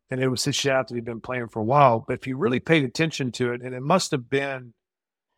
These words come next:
I think he was still with Nike at the time, he had lead tape around the grip,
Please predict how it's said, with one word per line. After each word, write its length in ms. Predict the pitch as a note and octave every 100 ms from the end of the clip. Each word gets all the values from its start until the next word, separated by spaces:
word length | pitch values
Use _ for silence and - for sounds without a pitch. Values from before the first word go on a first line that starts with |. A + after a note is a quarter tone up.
| _ A#2
I 60 |
think 160 | A2 G3
he 60 |
was 100 | D3+
still 160 | - C#3+
with 120 | A#2
Nike 300 | A2+ A#2 -
at 60 | G#2+
the 60 | -
time, 220 | G#2 G2+ _ _ _ _ _ _ _ _ _ _ -
he 100 | C#3
had 280 | E3+ B2+ - _ _ _ -
lead 340 | C#3 F#3 -
tape 380 | - G#3 D3 - _ _ _ _ _ _ _ _ _ _ D3
around 340 | C#3+ D#3+ C3
the 60 | F#2+
grip, 480 | - A#3 A#3 -